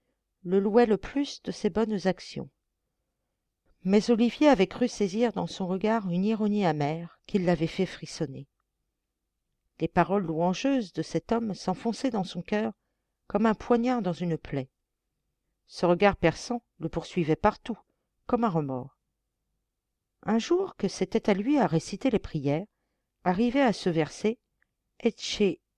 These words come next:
iniquitatem meam tucis, et peccatum neum contra me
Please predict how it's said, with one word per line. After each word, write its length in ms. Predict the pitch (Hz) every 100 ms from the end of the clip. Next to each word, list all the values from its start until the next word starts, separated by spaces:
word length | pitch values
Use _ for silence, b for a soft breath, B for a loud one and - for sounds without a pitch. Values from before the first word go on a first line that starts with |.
| _
iniquitatem 1040 | 214 226 220 - 214 190 - 190 180 147 - _ _ _ _ -
meam 480 | 196 202 190 175
tucis, 680 | - - - 247 311 - - - _ _ _ _ _ _
et 120 | 202 220 _
peccatum 640 | - 247 240 226 214 185 170
neum 420 | 175 185 180 165 -
contra 480 | 180 160 - 180
me 200 | 170 220